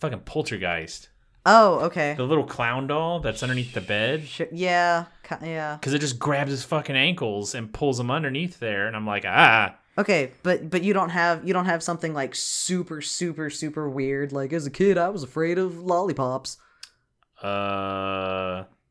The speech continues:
Speaker 2: 'Cause I've got, I've got kind of a weird
Speaker 1: nothing
Speaker 2: one.
Speaker 1: that comes to mind.
Speaker 2: Okay. Well, you want me to tell my story?
Speaker 1: Sure.
Speaker 2: So, a very dumb thing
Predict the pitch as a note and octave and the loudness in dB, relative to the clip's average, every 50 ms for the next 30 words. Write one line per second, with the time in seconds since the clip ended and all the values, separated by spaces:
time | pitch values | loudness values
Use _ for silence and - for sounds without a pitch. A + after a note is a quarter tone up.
0 | _ _ _ _ - G3+ G#3 A3 A3+ G#3+ G#3+ A3 G#3 F#3 - D#3+ E3+ E3+ F3+ E3+ | _ _ _ _ -2 4 6 6 6 6 6 4 4 6 4 4 2 4 2 2
1 | - - E3+ D3 C3+ B2 A#2+ A2+ A2+ G#2+ G#2+ A2+ B2+ - F#3+ F#3 F#3 F3 - - | 2 2 0 0 0 -2 -2 -2 -2 0 0 0 0 0 0 2 0 0 -2 -2
2 | - D#3 D#3+ D#3 D#3+ - - F2+ E2+ E2 E2+ E2+ G2 B2 C3 A2 F#2+ F#2 F#2+ G2+ | -4 -4 -4 -4 -4 -8 -10 -12 -12 -8 -6 -2 -2 0 0 0 0 -2 -2 -4
3 | A2 A2+ A#2 A#2+ B2 B2 A#2+ G#2 F#2+ F#2+ G2 - - D#3 E3+ F3+ F#3+ E3+ F3+ F3+ | -4 -4 -4 -4 -4 -4 -6 -8 -8 -10 -10 -10 -6 -4 -2 0 0 0 0 0
4 | E3+ F#3+ F3 E3 E3 E3 E3 - - F3+ F3+ F3+ F#3 F#3 F#3 - - D3+ C#3+ B2+ | 0 0 0 0 0 -2 -2 -2 0 0 2 2 2 0 -2 -2 -2 -2 0 0
5 | G#2+ F#2+ F2 F2 - - - _ _ - - - E3 D#3+ D#3 C#3+ C3 B2+ B2 - | 0 -2 -4 -6 -8 -14 -20 _ _ -12 -4 -2 0 2 2 2 2 0 -2 -2
6 | B2 C#3 C3 C#3+ F3 G3 G#3+ A3+ F#3 F#3 F3+ F3 E3+ E3+ E3+ D#3+ - - D3+ C#3 | -2 -2 0 2 4 4 4 4 6 6 6 6 6 4 0 -2 -2 -2 0 0
7 | C3+ C3 B2+ B2 B2+ B2+ | 2 0 0 -2 -4 -8